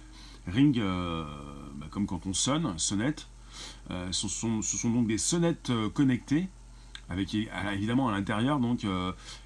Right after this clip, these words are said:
des caméras et des vidéos qui s'enregistrent sur le cloud, l'hébergement donc d'Amazon, des vidéos qui sont donc consultées, même pas cryptées. Euh, le, le scandale c'est ça, ce sont des, des vidéos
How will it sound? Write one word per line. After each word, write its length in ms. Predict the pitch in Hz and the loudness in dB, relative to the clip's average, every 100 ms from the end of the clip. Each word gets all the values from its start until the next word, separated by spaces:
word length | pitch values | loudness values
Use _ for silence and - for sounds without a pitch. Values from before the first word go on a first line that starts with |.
| 87 | 2
des 120 | 123 | 4
caméras 640 | 123 117 110 101 139 85 - - - | 6 4 4 4 4 2 -8 -18 -8
et 100 | 120 | -2
des 140 | 110 120 | 2 4
vidéos 320 | 127 127 151 | 6 8 6
qui 120 | 147 | 4
s'enregistrent 600 | 120 120 110 110 139 - | 0 2 2 2 2 0
sur 220 | 110 - 120 | 0 2 2
le 100 | 110 | 2
cloud, 480 | - 147 139 107 95 | 2 4 6 4 2
l'hébergement 800 | 104 135 143 110 101 123 117 101 | 2 4 2 0 2 4 4 2
donc 320 | 95 95 98 - - - - | 0 -2 -6 -10 -14 -8 -2
d'Amazon, 600 | 113 113 107 113 202 165 - - - | 2 2 4 4 4 2 -6 -14 -10
des 140 | 92 123 | 0 2
vidéos 340 | 113 120 135 | 4 4 4
qui 140 | 151 | 2
sont 160 | 123 117 | 0 0
donc 160 | 107 101 | 2 2
consultées, 680 | 190 185 - 170 139 127 - - - - | 2 2 2 0 2 0 0 -8 -16 0
même 240 | 107 214 | 2 4
pas 160 | 208 214 | 4 2
cryptées. 500 | - 147 117 123 139 - - - - - - - - | 6 4 6 2 2 -2 -16 -18 -18 -20 -20 -20 -8
Euh, 200 | 85 90 | -4 0
le, 560 | 90 95 101 123 113 113 | 2 2 4 2 2 2
le 80 | 120 | 2
scandale 340 | - 139 160 | 4 4 4
c'est 140 | - | 4
ça, 240 | 123 131 113 | 2 2 0
ce 120 | 98 | 0
sont 300 | 87 110 113 | 0 0 2
des, 240 | 110 104 | 4 4
des 140 | 98 113 | 4 4
vidéos 440 | 123 123 123 165 | 6 6 8 6